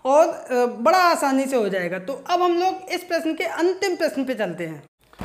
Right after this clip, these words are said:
यहाँ पे कुछ संख्याएं अंश बटे हर में दी गई हैं, लेकिन हमको बिल्कुल भी नहीं डर-, डरना है, ठीक है।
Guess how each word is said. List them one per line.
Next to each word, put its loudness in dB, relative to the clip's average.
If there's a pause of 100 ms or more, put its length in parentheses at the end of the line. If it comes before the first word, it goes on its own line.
(580)
यहाँ 6
पे 2
कुछ -2
संख्याएं 0
अंश -4
बटे 2
हर 4
में 0
दी -2
गई -2
हैं, 0
लेकिन 4
हमको 0
बिल्कुल 0
भी 2
नहीं 2
डर-, 0
डरना -4
है, -10
ठीक -4
है। -8